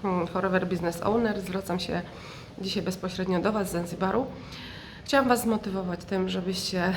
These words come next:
znając już Forever, znając możliwości, znając ten produkt, przemyśleli jeszcze raz, czy nie warto, e, trochę bardziej się zaangażować i, mm, e, wykorzystać te możliwości, które nam daje,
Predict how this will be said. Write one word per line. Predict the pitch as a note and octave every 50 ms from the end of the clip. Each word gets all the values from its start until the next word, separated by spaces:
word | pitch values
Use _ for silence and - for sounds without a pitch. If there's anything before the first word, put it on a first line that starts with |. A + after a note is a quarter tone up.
| - - -
znając | G3+ A3 A#3+ C4 C4+ - G#3+
już | G3 -
Forever, | - F#3+ F3+ F3 E3+ E3+ F3+ F3+ F3+
znając | F#3+ F#3+ F#3+ G#3+ G#3+ - A3
możliwości, | G#3 F#3 F#3 F3+ E3+ E3+ E3 - D#3+ E3
znając | F3+ F#3+ G3 G#3+ - -
ten | G#3 F#3+ F3+
produkt, | F#3 F#3 F3+ F3+ F#3+ F3+ -
przemyśleli | - - - B3 A#3 A3+ A3 - A3+ G#3 F#3+ F3+ E3+
jeszcze | E3+ E3 E3 - -
raz, | E3 E3 D3+ F#3 - - - - - - - - - - - -
czy | - - F#3
nie | G3+
warto, | F3+ G3 G3+ - G3+ F#3 - F#2+ - -
e, | F3+
trochę | - - F#3 F#3+ F3+
bardziej | D#3+ F3+ F3+ F3 - F#3+
się | F#3 - F3+
zaangażować | E3+ F3+ D#3+ D#3 E3 E3 D#3+ E3 F3 E3 E3+ D#3+ - - - -
i, | - F3 F3+ F3+ E3+ E3 - - - - - - - - - - -
mm, | G3+ F#3+ F3+ F3+ F3
e, | F3 F3 F3 F3 F3 F3 F3 F3 F3 E3+
wykorzystać | G3+ G3+ - G3+ G3 G3+ C4+ - - A#3 G3+ -
te | - G3+ F#3+
możliwości, | F#3+ F3+ F#3 F3+ F3 F3+ G3+ - - F#3
które | - - F#3+ F#3 F3
nam | F3 E3 E3+ E3+
daje, | F3+ F#3 F#3 F3+ F#3 F3 F#3